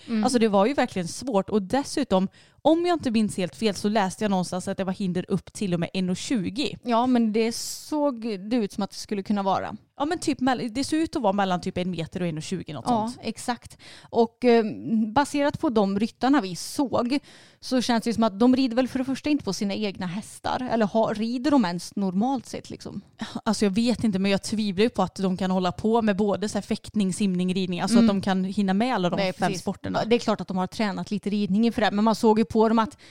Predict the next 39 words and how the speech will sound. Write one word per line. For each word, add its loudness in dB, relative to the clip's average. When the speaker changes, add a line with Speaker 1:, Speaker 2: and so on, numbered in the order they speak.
Speaker 1:
det 2
var 4
liksom -2
inga 0
vana 2
ryttare. -2
För -4
att, -4
eh, -8
jag, 4
jag 2
kan -2
ju -4
tänka 2
mig 2
att -2
de 2
har 4
lånat -2
hästarna -6
så -10
att -8
de 2
inte 0
har -2
egna -4
hästar. -6
Men, 4
eh, 0
hästarna, 0
s-, -8
eller, 0
de 6
la 4
hästarna -2
i -2
skiten 0
många 2
gånger. 0